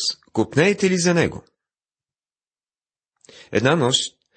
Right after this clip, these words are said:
тя лежа неспокойно на леглото си, когато забеляза някакъв аромат в стаята. По това време беше обичай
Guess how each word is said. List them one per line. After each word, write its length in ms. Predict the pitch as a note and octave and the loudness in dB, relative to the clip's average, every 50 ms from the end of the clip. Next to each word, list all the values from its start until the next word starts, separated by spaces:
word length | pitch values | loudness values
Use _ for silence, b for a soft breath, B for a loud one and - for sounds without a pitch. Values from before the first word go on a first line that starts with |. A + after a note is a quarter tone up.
| b b b b - | b b b b -2
тя 220 | - D3 D#3 E3+ | 0 2 2 2
лежа 260 | F3 D#3+ C3 C#3 C3 | 2 2 2 2 2
неспокойно 560 | C3 B2+ - - - A2+ - C3+ C#3 D#3+ E3 | 2 0 -2 -2 -4 -2 0 2 2 2 2
на 140 | E3+ E3 C#3 | 2 2 2
леглото 380 | A2+ G#2+ F#2 F#2+ F#2 F2 - G2 | 2 2 2 2 0 0 0 -4
си, 160 | - - D#3 | -4 -4 -4
когато 360 | D#3 C#3 G#2+ A2+ A2 A2 G#2+ | -4 0 0 0 0 0 -2
забеляза 500 | G2+ G#2+ G#2+ G2+ G#2+ A2 A#2 A#2 A2+ A2+ | -2 -2 0 0 2 2 2 0 0 0
някакъв 520 | A2 A#2 A2+ - G2 - - G#2 - - - | 0 0 -2 -2 -8 -6 -6 -6 -6 -6 -4
аромат 640 | - G2+ G2 G2 F#2+ G2 A2+ C#3 - - - - - | -2 2 2 2 2 2 0 0 -2 -6 -20 -18 -12
в 180 | F#2+ A#2+ C3 C3 | -4 -4 -2 -2
стаята. 540 | - - - A2+ E2 C#2 C#2 - - - _ _ _ _ b b b b b b b b b b b b b b b b b b b b b b b b b | -2 0 0 0 0 0 -4 -10 -14 -18 _ _ _ _ b b b b b b b b b b b b b b b b b b b b b b b b b
По 120 | - A#2+ | -2 0
това 200 | B2+ C3+ E3 A#3 | 2 2 2 2
време 480 | G#3+ C3+ A2+ A2 G#2+ A2+ C3 D#3+ D#3 - - - _ - | 2 2 2 2 2 2 2 2 0 -2 -6 -18 _ -10
беше 500 | G2 G#2+ A#2+ A#2 - - A#2 A#2 A2 - - - | -2 0 0 2 2 2 2 0 0 -2 -4 -6
обичай 540 | G#2+ G2+ A#2+ A#2 - C3 B2+ C#3 E3 - | -2 -2 -2 0 2 2 2 2 0 -2